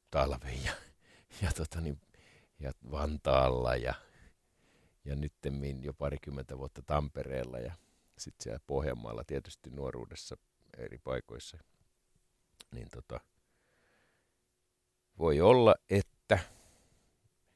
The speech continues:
sitä osaa katsoa ehkä sitä, sitä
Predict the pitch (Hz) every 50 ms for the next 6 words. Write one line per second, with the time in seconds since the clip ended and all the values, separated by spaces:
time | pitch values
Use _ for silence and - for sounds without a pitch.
0 | _ _ _ _ _ _ _ _ - - - 73 - - 80 67 65 87 85 -
1 | 85 78 80 76 73 _ - 80 78 - - _ - - 76 67 - - - 85
2 | 80 - - - 78 78 - - - - 71 - - _ _ _ _ _ _ _
3 | _ _ _ _ - - - - - 73 65